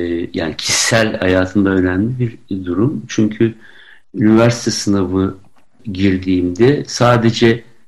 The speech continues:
bir tane tercihte bulunmuştum. O da hukuk fakültesiydi ve amacım da adalet öğrenmekti. Yani biz belki o yaşlarda, o, o,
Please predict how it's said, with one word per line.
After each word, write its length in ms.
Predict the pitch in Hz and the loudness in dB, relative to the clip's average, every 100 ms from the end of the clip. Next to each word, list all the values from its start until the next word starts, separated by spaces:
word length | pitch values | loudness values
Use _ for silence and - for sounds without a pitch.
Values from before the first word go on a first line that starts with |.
| - - | -20 -20
bir 580 | 110 123 147 123 - - | 0 4 4 4 -4 -4
tane 280 | 101 95 85 | 0 0 0
tercihte 720 | 95 90 87 - - - 82 | 0 0 0 -4 -8 -4 -4
bulunmuştum. 800 | 80 78 76 73 - - 143 196 - - - _ _ | -4 -6 -6 -6 -8 -4 -4 -4 -10 -20 -20 _ _
O 160 | 117 120 | 0 4
da 40 | |
hukuk 260 | 131 131 127 | 4 2 0
fakültesiydi 880 | 95 - 92 - - - 101 156 139 | 0 0 -4 -6 -4 -4 0 0 2
ve 220 | 139 147 - - - - | 2 0 -8 -20 -12 0
amacım 440 | 113 120 123 156 | 4 4 4 2
da 120 | 156 | 2
adalet 540 | - 110 117 117 120 - | 2 4 4 4 2 2
öğrenmekti. 720 | 101 90 80 76 73 - - | 2 2 -2 -6 -8 -6 -6
Yani 280 | 101 92 92 | -2 -2 -4
biz 260 | 104 - - - | -6 -10 -18 -14
belki 260 | - 107 104 | -4 -2 0
o 100 | - | 4
yaşlarda, 600 | 113 104 101 - 92 90 | 4 4 0 -2 -2 0
o, 120 | 92 92 - | 0 -2 -4
o, 280 | - 101 | -2 -2